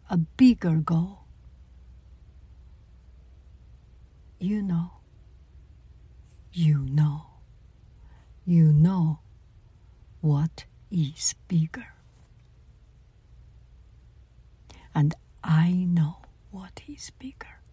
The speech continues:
for me. And that is important, and that is enough.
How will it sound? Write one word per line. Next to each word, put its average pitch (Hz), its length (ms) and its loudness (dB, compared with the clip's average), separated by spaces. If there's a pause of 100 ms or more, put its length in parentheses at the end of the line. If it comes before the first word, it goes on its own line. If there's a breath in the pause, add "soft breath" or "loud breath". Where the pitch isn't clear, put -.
(220)
for - 320 -16
me. 196 220 -12 (2750)
And - 160 -14
that - 340 -18
is - 200 -18
important, - 880 -20 (500)
and 165 280 -8 (140)
that 175 400 -14
is - 380 -14 (1080)
enough. 160 760 -6